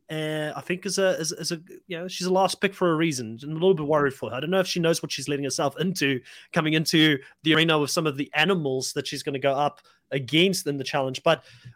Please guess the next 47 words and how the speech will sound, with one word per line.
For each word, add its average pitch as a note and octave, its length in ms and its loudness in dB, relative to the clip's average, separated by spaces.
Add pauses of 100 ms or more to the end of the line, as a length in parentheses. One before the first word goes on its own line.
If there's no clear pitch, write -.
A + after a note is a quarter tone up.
overall, A3+ 360 6
I G#3+ 40 8
think A#3 220 0
we B3 60 -4
did G#3 200 -4
good. A3 260 4 (140)
You C#3+ 100 -4
know, D#3 80 0
we've E3 200 -4
got F3 200 6 (220)
three F#3 340 2
teams A#3 300 0
in A#3+ 100 0
place. D#3+ 400 -2
Let's G#3 200 0
have B3+ 300 4 (200)
a - 60 -6
quick - 240 -4
overall G3+ 360 6
thought G3 380 0
about, D#3 440 0
or D3 300 -2
a - 20 -4
discussion D#3+ 440 -2
about D3+ 200 4
our D#3 60 2
teams D3 420 -8
now D3+ 120 2
that D3+ 120 -6
we've D3+ 200 -8
seen D#3 560 -6
who E3+ 120 -2
they G3 180 6
are. C3+ 360 6 (380)
You D#3 60 2
know, D#3 380 4
uh, C#3+ 640 0 (440)
Drew, A#3 460 2
we'll A3 160 0
start B3+ 280 0
with G#3+ 140 -4
you. A#3 140 0
You, G#3+ 220 0
you G#3+ 260 -2
seem A3 260 0
the G#3 80 2
less, G#3 300 4